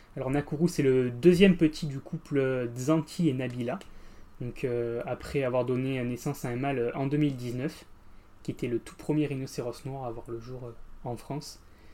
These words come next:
Et donc, du coup, Nakuru, c'est le troisième petit rhinocéros noir à naître en France, donc après son grand frère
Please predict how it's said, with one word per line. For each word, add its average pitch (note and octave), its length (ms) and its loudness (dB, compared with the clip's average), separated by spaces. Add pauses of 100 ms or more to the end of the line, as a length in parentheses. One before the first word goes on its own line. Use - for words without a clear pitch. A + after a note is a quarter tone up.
(580)
Et C#3+ 80 0
donc, B2+ 180 -2
du A#2 100 -6
coup, - 120 2
Nakuru, D3 400 4
c'est E3+ 140 0
le B2+ 140 0
troisième D#3 760 4 (960)
petit D3+ 260 -2
rhinocéros C#3+ 520 0
noir D#3 140 2
à C3+ 60 0
naître B2+ 220 -6
en B2+ 80 -2
France, D#3 260 -2
donc B2 280 -8 (200)
après D#3+ 240 0
son - 200 -2
grand C#3 220 -2
frère F3 300 0